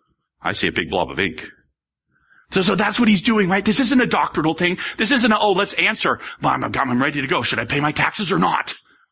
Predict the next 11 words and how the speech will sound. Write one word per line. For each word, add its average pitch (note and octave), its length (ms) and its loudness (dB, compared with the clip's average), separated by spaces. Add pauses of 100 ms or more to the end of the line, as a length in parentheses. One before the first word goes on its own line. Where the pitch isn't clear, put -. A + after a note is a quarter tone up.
(220)
That C#4 140 0
is G#3+ 140 -2
not C4 340 4
what's D#3+ 140 -6
going A#2 220 0
on G2+ 140 -6
here. F#2 360 -10 (960)
Jesus A#2+ 640 -2 (520)
is G2+ 140 0
being G2 480 0 (920)
slippery B2 680 -2